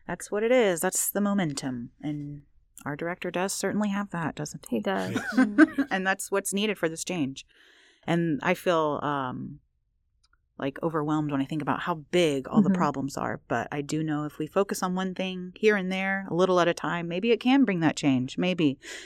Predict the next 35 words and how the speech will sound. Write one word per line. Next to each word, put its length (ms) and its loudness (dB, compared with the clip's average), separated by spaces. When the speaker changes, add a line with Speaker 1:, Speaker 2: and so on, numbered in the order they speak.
Speaker 1:
What 160 2
you 140 6
Speaker 2:
Right. 60 4
Speaker 1:
guys 220 6
are 60 -2
doing 520 -2
is 280 -2
being 240 6
some 140 2
change 280 4
makers. 420 2
So 280 0
I 140 0
just 220 -2
really 200 4
appreciate 480 0
it. 100 -4
On 160 2
the, 120 -2
on 200 2
behalf 420 2
of 120 2
everybody 480 2
that 200 2
has 520 4
felt, 580 0
um, 540 2
maybe 260 2
unworthy, 800 2
not 200 2
belonged, 800 4
or 580 0
all 160 8
those 240 2
things 600 -4